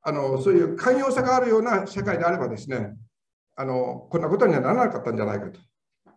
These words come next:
まあ、あの、実は、あの、私の家でですね、我が家でですね、このことが話題になりました。で、実は私の子供がですね、まあ、幸いというか、あの、出来が悪かったんで、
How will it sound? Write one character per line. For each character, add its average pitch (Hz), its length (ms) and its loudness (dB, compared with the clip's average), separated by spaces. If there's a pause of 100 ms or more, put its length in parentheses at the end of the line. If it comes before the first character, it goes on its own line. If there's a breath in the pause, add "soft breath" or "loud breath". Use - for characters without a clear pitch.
(240)
ま 185 100 -2
あ、 185 40 0
あ 185 40 -2
の、 165 400 -6
実 196 220 -2
は、 165 320 -2
あ - 20 -6
の、 143 400 -8 (640)
私 226 400 -4
の 208 440 -4
家 185 180 6
で 170 120 2
で - 100 -6
す - 100 -12
ね、 117 200 -8
我 175 120 0
が 202 140 2
家 143 60 2
で 127 100 -2
で 104 120 -8
す - 120 -14
ね、 107 280 -8 (340)
こ 180 100 -2
の 185 80 -2
こ 190 100 -4
と 151 80 -4
が 127 100 -2
話 135 120 2
題 180 140 4
に 175 40 2
な 165 80 2
り 151 80 -4
ま 139 120 -2
し 131 60 -10
た。 - 240 -12 (160)
で、 180 280 0
実 196 200 -6
は 190 80 2
私 202 380 0
の 233 360 -6 (280)
子 196 100 2
供 208 180 4
が 202 100 4
で - 80 -2
す - 100 -12
ね、 110 360 -8
ま 156 140 0
あ、 - 40 -2
幸 208 340 4
い 196 80 4
と 190 80 2
い 143 60 -2
う 123 60 -4
か、 131 140 -2
あ 135 40 -2
の、 127 200 -4
出 165 120 -2
来 202 80 -4
が 202 120 2
悪 226 180 2
か - 100 -4
っ - 60 -10
た 117 80 -8
ん 104 80 -6
で、 107 300 -4